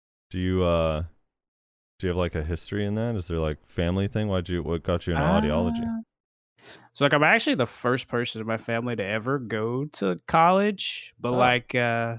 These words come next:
Speaker 2: some people know, but I, I spent four years in the Marines, and I was a thirteen seventy-one combat engineer, and we did a whole lot of, like, blowing things up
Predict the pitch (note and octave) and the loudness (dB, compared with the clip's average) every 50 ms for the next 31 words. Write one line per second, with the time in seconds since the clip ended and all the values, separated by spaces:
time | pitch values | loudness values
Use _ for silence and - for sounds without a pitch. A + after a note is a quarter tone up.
0 | - _ _ - - - F3 G#3 A#3 F#3+ A3 A3+ A3 F3 D3+ C#3 C3+ C3 C3 C3+ | -10 _ _ -2 2 2 4 4 4 4 4 4 4 4 4 4 6 6 6 6
1 | C3+ A#2+ B2 A2+ A2 B2 B2+ C3+ C3 B2 B2 B2 - C3+ C3 - - D#3+ D#3 D3+ | 4 2 0 2 2 2 4 4 4 2 2 0 -2 -4 -4 0 2 4 6 6
2 | D3 C3+ B2 G#2 - _ - - C#3+ C#3 C3+ C3+ C3 C3 C3 B2+ B2 B2+ A#2+ A2+ | 6 4 4 0 -4 _ -6 -2 2 2 4 4 4 2 2 2 0 -2 -2 -2
3 | G#2+ A2 A#2 B2 C3+ C3+ B2 A2+ G#2+ - - - - - _ _ _ _ _ _ | -4 -4 -4 -4 -4 -4 -6 -8 -10 -12 -14 -14 -16 -18 _ _ _ _ _ _
4 | _ _ - B2 A#2+ A#2+ A#2+ A#2+ A#2+ A#2+ A#2 A2+ - A#2 B2 B2 B2 B2 A#2 A#2+ | _ _ -2 0 2 2 2 2 2 0 0 -2 -2 0 0 2 0 0 0 0
5 | B2 A#2+ A#2 A#2 A2+ - - C3 C3 B2+ - C#3 B2+ - - C3 B2+ B2+ B2+ B2 | 0 0 0 0 -2 0 0 0 2 2 2 0 0 2 2 2 2 2 2 2
6 | A#2 A#2 B2 B2 B2 B2 A#2+ A#2 A2+ G#2 - - B2 A#2+ A#2+ A#2 A#2+ B2 B2 A#2 | 4 4 6 6 6 4 4 2 -2 -2 0 2 4 4 4 4 2 2 2 2
7 | A#2+ A2+ A2+ A#2 A#2+ C3 C#3 D#3 E3 - - G#2+ A2 A#2 A#2+ A#2 A#2+ A#2+ A#2+ A#2 | 2 2 2 2 2 2 2 0 -2 -4 -6 -4 -2 -2 0 0 0 2 2 2
8 | A2+ A#2+ A#2 A#2+ A#2+ A#2 A#2 A#2 A2+ A2+ A2+ A2 A2 - - _ - - - - | 4 4 4 4 4 4 4 4 2 2 2 0 -2 -6 -12 _ -20 -20 -20 -20
9 | - - _ _ A#2 A#2 A#2 A#2+ B2 B2 A#2+ A#2+ - - B2+ A#2+ A#2 A2+ B2 A#2 | -20 -20 _ _ -4 2 6 8 8 8 8 6 4 2 2 2 4 4 4 2
10 | A#2 A#2 | 2 2